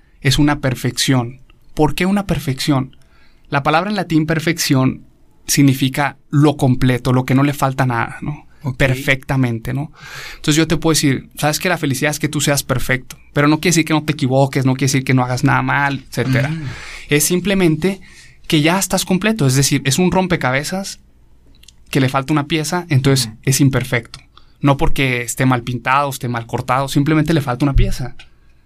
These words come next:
Speaker 1: En el momento que yo pongo una pieza, está perfecto, está completo, no le falta nada. Así es como podemos hablar del hombre. El hombre y la felicidad es llegar a ser plenamente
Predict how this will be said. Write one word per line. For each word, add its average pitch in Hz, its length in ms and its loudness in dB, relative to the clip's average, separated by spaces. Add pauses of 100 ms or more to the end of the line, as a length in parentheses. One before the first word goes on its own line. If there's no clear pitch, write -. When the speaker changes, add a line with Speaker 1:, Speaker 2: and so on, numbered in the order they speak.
(200)
Speaker 1:
En 131 120 0
el - 20 6
momento 131 300 2
que - 80 -2
yo 135 100 2
pongo 139 160 2
una 170 140 -2
pieza, 165 460 -4
está 131 320 -4
perfecto, 117 440 -6
está 127 240 -6
completo, 127 440 -4
no 127 80 0
le 139 100 2
falta 131 380 -4
nada. - 340 -10 (1000)
Así 208 540 0 (520)
es - 160 -2
como 139 200 2
podemos 131 220 2
hablar 120 220 2
del 117 120 0
hombre. 117 280 -4 (100)
El 139 140 4
hombre 156 420 2
y 151 100 0
la 135 120 4
felicidad 131 640 0
es 135 300 -2 (440)
llegar 139 260 2
a 180 60 2
ser 175 220 -2
plenamente 175 840 0